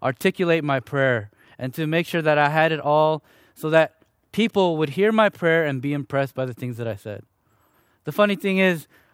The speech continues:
I'm not that eloquent. And I was also in the elementary school. So I'm trying to do this to please men. And it was for, for naught. There was no point because I was doing it for myself and not doing it for the Lord.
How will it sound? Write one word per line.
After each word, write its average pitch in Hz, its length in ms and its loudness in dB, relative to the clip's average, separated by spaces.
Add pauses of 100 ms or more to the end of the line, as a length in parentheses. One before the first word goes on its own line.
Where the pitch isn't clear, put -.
(360)
I'm 165 140 2
not 185 180 4
that 160 160 4
eloquent. 143 460 0 (580)
And 135 140 0
I 165 120 6
was 170 120 2
also 180 300 2
in 170 40 0
the 165 60 2
elementary 165 560 0
school. 113 400 -8 (400)
So 165 200 2
I'm 165 200 2
trying 208 260 2
to 196 80 -2
do 196 200 0
this 175 260 0
to 151 100 -8
please 190 500 -4
men. 139 440 -2 (1800)
And 147 220 0
it 165 60 2
was 165 120 -4
for, 147 280 -6 (120)
for 135 160 -8
naught. 139 320 -6 (600)
There 147 80 -4
was 160 220 -2
no 185 120 2
point 190 440 -2 (880)
because 175 240 -2
I 175 80 6
was 165 140 0
doing 185 240 0
it 170 80 -4
for 170 120 -4
myself 160 540 0
and 139 80 -6
not 151 180 0
doing 151 220 -4
it 143 80 -6
for 139 160 -10
the 135 100 -10
Lord. 131 300 -6